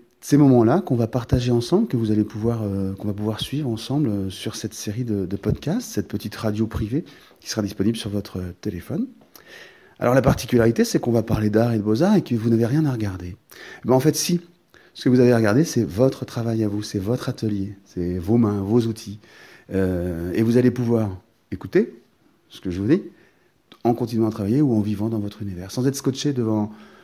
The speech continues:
une image. Voilà, euh, les vidéos, on en a, hein, il y en a mille cinq cents maintenant de tournées. Mais, mais c'est une, un autre moyen de communiquer, c'est un autre moyen de, de partager des moments. Et puis, encore une fois, euh,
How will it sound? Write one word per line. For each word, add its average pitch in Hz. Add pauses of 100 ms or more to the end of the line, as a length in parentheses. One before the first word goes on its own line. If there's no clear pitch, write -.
(120)
une 110
image. 147 (420)
Voilà, 95
euh, 80
les 85
vidéos, 90
on -
en 85
a, 127
hein, 143
il 98
y 98
en 92
a 85
mille 87
cinq -
cents 107
maintenant 101
de 95
tournées. 95 (840)
Mais, 117
mais 143
c'est 139
une, 151
un 135
autre 175
moyen 151
de 147
communiquer, 131
c'est 135
un 120
autre 139
moyen 123
de, 110
de 110
partager 113
des 117
moments. 131
Et 180
puis, 165
encore 120
une 113
fois, 147
euh, 113